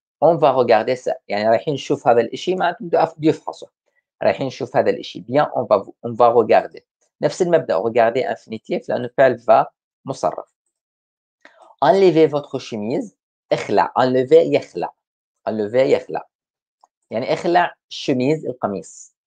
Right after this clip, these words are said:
شميز، قميص. اي الونجي فو. ايش؟ اتمدد. انلوفي فوتخ شميز، اخلع قميصك وتمدد. اي الونجي فو.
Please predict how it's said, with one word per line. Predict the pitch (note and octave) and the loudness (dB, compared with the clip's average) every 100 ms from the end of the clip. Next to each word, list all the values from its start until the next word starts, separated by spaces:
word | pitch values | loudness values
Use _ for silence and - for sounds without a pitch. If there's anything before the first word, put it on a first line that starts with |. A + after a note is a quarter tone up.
| _ _ | _ _
شميز، | - - B2 D#3+ F#3 _ - | -10 -4 0 0 -2 _ -4
قميص. | B2+ F2 - - _ _ _ _ _ _ _ _ _ D3+ | -4 -4 -10 -20 _ _ _ _ _ _ _ _ _ 2
اي | E3 - - | 2 2 2
الونجي | C3 B2+ C3 B2 A2 | 4 6 2 2 -2
فو. | F2 _ _ _ _ _ _ - | -2 _ _ _ _ _ _ 0
ايش؟ | C3 C#3 - | 2 2 0
اتمدد. | C3+ C3+ G2+ F#2 - - _ _ _ - | -8 -2 -2 -2 -10 -10 _ _ _ 0
انلوفي | A#2+ A#2 B2 B2+ | 2 2 2 2
فوتخ | B2+ - | 0 -2
شميز، | B2 B2 C#3+ C#4 C#4 _ - | -6 -4 -2 -2 -4 _ -16
اخلع | - A#2 G#2 | -2 -2 0
قميصك | - C#3+ D#3+ G#3+ D#3+ | -2 -2 -2 -2 0
وتمدد. | D#3 - F2 - - _ _ _ _ - | -2 -2 -6 -4 -10 _ _ _ _ 2
اي | C#3+ C#3 | 2 4
الونجي | C#3 C3+ C3+ B2+ A#2 G#2+ | 4 6 4 2 2 0
فو. | F#2+ | -2